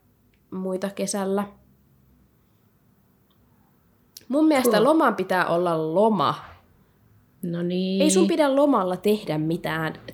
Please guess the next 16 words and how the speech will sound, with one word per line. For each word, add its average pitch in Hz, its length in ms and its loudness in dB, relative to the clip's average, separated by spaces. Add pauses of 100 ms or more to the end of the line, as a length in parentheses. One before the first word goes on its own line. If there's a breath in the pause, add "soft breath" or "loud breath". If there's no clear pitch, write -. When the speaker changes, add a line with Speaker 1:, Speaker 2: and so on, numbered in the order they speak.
(100)
Speaker 1:
tehtäviä. 185 720 -6 (100)
Ihan 233 260 -8
törkeetä 160 540 -8
tollanen. - 260 -10
Speaker 2:
Se 185 100 -2
on, 185 160 -6 (1000)
se - 160 -4
on 196 100 0
niinku 196 200 -2 (140)
sen 190 240 0
loman 196 320 2
pointti, 175 460 0
että 147 200 -4
sä 165 160 -8
saat 147 280 -4
niinku 147 400 -6